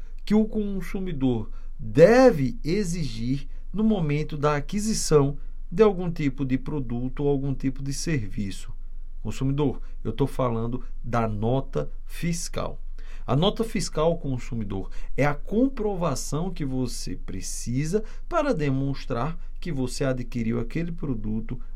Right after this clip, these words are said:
naquele estabelecimento ou que você contratou aquele serviço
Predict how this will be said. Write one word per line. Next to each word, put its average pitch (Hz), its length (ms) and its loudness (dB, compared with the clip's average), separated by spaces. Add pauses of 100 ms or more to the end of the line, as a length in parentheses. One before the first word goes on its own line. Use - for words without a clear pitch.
(240)
naquele 147 560 2 (180)
estabelecimento 131 1040 -2 (180)
ou 240 300 12
que - 240 -2
você 123 320 -2
contratou 123 720 -2 (240)
aquele 107 400 -4
serviço 139 720 -2